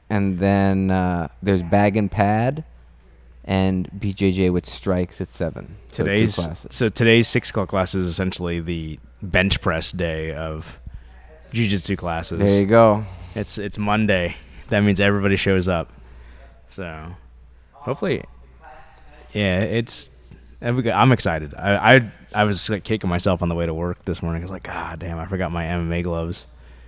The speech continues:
Speaker 1: Oh, no,
Speaker 2: I,
Speaker 1: you don't
Speaker 2: I
Speaker 1: need
Speaker 2: thought,
Speaker 1: M M A
Speaker 2: yeah,
Speaker 1: gloves.
Speaker 2: I thought
Speaker 1: Yeah,
Speaker 2: we were gonna
Speaker 1: no,
Speaker 2: be doing
Speaker 1: no, no.
Speaker 2: that. So
Speaker 1: And he was very clear in, in explaining that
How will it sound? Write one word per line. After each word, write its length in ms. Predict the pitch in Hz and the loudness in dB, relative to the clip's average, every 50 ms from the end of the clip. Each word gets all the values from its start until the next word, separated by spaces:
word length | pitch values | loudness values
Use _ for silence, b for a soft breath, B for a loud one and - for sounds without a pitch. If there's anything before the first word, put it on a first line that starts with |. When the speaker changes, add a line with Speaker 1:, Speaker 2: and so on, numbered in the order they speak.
| b b b - - | b b b -2 2
Speaker 1:
Oh, 100 | 147 175 | 4 6
no, 80 | 180 110 107 | 6 6 6
Speaker 2:
I, 20 | |
Speaker 1:
you 80 | 120 123 | 6 6
don't 80 | 127 127 | 4 4
Speaker 2:
I 20 | |
Speaker 1:
need 60 | 120 | 6
Speaker 2:
thought, 140 | 110 98 101 | 6 4 4
Speaker 1:
M 80 | 98 98 | 4 4
M 60 | 95 | 6
A 40 | 131 | 6
Speaker 2:
yeah, 120 | 127 113 98 | 6 8 6
Speaker 1:
gloves. 160 | 101 104 117 | 6 4 4
Speaker 2:
I 20 | 120 | 4
thought 140 | 110 101 101 | 4 4 4
Speaker 1:
Yeah, 60 | 95 | 4
Speaker 2:
we 60 | 92 | 2
were 60 | 92 | 2
gonna 120 | 92 90 90 | 2 0 0
Speaker 1:
no, 60 | 87 | 0
Speaker 2:
be 60 | 90 90 | 0 -2
doing 160 | 85 82 80 | -2 -2 -2
Speaker 1:
no, 60 | 82 85 | -4 -4
no. 40 | 85 | -6
Speaker 2:
that. 160 | 78 69 - | -8 -10 -12
So 180 | - 87 82 78 | -12 -12 -10 -2
Speaker 1:
And 140 | - 113 139 | 2 6 8
he 60 | 160 | 8
was 80 | 156 131 | 8 8
very 200 | 131 139 131 120 | 8 6 6 4
clear 280 | - - 127 117 110 101 | 4 4 4 4 4 4
in, 120 | 95 95 | 4 2
in 80 | - 104 | 0 -2
explaining 540 | 98 92 - - - 104 98 98 98 95 90 | -2 -4 -4 -4 0 0 2 2 2 0 -2
that 280 | 85 85 82 - - | -2 -2 -4 -4 -8